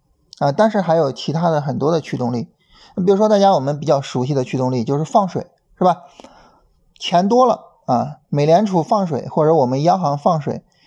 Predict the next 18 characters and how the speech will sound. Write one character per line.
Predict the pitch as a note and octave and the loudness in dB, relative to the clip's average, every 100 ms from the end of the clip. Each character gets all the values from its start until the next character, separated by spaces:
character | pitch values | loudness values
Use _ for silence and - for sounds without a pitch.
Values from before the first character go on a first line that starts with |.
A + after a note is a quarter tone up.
| _ | _
钱 | - - F3 | -6 0 4
多 | A#3+ B3+ | 4 4
了， | G3+ - | 2 -4
钱 | - F#3 | -4 0
多 | G#3+ B3+ | 4 4
了 | G#3+ | 2
去 | - B3+ | 0 0
哪 | E3 | 0
儿 | C3 | 0
呢？ | C#3+ D#3+ - _ _ - | 0 0 -2 _ _ -6
那 | |
就 | C#3 | 0
要 | D3+ C#3 | 2 2
去 | D#3 | 0
资 | - D3 | -4 0
本 | B2 | -2
市 | - A#2 | -2 -8
场 | D#3 | -10